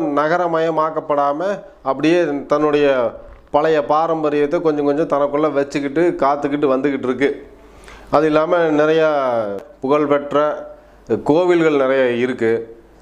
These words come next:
அஹ், மக்கள் வந்து இன்னும் முழுதா நகரமயமாக்கலுக்கு அடிபணியாம கிராம வாழ்க்கையை மேற்கொண்டு வாழ்ந்துக்கிட்டு வர்றாங்க. இப்படி அவங்க வாழ்க்கை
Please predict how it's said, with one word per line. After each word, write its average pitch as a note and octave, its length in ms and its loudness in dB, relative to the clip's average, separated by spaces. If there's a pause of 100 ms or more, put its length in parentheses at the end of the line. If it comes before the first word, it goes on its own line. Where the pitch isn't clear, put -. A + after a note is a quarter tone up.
(340)
அஹ், B2 300 2
மக்கள் C3 460 2
வந்து D#3+ 640 2
இன்னும் E3 560 2 (300)
முழுதா D#3+ 280 2
நகரமயமாக்கலுக்கு D3+ 1400 0 (160)
அடிபணியாம D#3 880 0 (320)
கிராம D#3 360 2
வாழ்க்கையை D3+ 600 0
மேற்கொண்டு D3+ 680 2
வாழ்ந்துக்கிட்டு D3 560 0
வர்றாங்க. C3 340 0 (840)
இப்படி E3 280 2
அவங்க D#3+ 260 2
வாழ்க்கை D#3+ 380 2